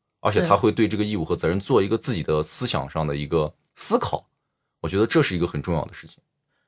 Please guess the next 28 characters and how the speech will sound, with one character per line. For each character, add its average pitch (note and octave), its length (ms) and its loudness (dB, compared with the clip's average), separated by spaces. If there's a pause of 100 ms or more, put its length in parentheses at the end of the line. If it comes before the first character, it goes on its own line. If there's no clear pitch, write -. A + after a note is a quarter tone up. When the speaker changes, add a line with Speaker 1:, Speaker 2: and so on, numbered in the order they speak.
(160)
Speaker 2:
对， G3 240 2
这 F#4 200 6
也 C4 80 12
让 D4 180 12
我 A#3 120 8
想 E3 220 4
到 G#3+ 140 8
了 G#3+ 80 8
我 F3+ 160 6
们 D#3 120 4
老 E3 180 8
了 C#3+ 120 2
以 C#3 60 2
后 D3+ 160 0
的 D3 80 2
情 A2+ 240 -4
况。 A2+ 220 -4
Speaker 1:
哎， D#2 140 2
天 - 260 -12
哪。 E2 160 -2 (800)
Speaker 2:
哎 C#4 160 10
呀， - 60 10 (400)
我 B3 120 8
觉 C4 80 10
得 F#4+ 140 12
我 D#4 80 12
也 E4 180 12
能 B3+ 340 4